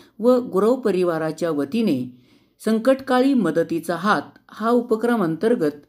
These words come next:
तारुकमधील कुटुंबांना जीवनावश्यक वस्तूंचे वाटप करण्यात आले. सदर जीवनावश्यक वस्तूंचे किट तारुकचे सरपंच प्रियांका दत्ता गुरव यांच्या ताब्यात देण्यात आले.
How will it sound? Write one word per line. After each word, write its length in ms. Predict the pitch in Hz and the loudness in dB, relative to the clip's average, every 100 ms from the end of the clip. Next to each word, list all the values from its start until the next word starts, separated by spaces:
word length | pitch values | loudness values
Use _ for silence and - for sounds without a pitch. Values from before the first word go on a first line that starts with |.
| _ _ - | _ _ -4
तारुकमधील 640 | 220 226 262 247 254 262 | 0 2 2 0 0 0
कुटुंबांना 680 | 262 220 - 180 214 214 139 - 147 | -2 -6 -4 0 0 0 -2 -6 -12
जीवनावश्यक 800 | 156 208 226 247 247 240 240 254 220 | -6 -2 2 2 2 0 0 -4 -4
वस्तूंचे 500 | 160 - 170 170 226 | -6 -6 -8 -4 -4
वाटप 360 | 180 - 156 | -4 -4 -8
करण्यात 340 | - 147 147 147 | -2 0 0 0
आले. 440 | 139 131 117 - _ _ _ _ _ | 0 0 -2 -8 _ _ _ _ _
सदर 400 | - 247 262 277 | 2 4 4 0
जीवनावश्यक 840 | 202 185 185 190 190 196 220 220 | -2 0 0 2 0 -2 -6 -4
वस्तूंचे 500 | 165 - 165 160 165 | -6 -4 -8 -4 -6
किट 300 | 165 220 - - _ _ - | -2 -4 -6 -14 _ _ -6
तारुकचे 460 | 208 214 247 254 262 | 0 2 0 0 -2
सरपंच 560 | 254 180 185 190 190 | 0 -4 -2 -4 -2
प्रियांका 600 | 220 220 170 180 196 214 | -6 -4 -4 -2 -2 -2
दत्ता 360 | 220 160 - 156 | -2 -4 -6 -6
गुरव 340 | 143 190 180 135 - - _ | 0 2 2 -2 -14 -20 _
यांच्या 400 | 185 202 196 240 240 | -2 0 0 -2 -2
ताब्यात 300 | 160 139 196 | -4 0 0
देण्यात 380 | 185 135 135 139 | 2 0 0 0
आले. 540 | 135 127 117 - _ | 0 0 -2 -14 _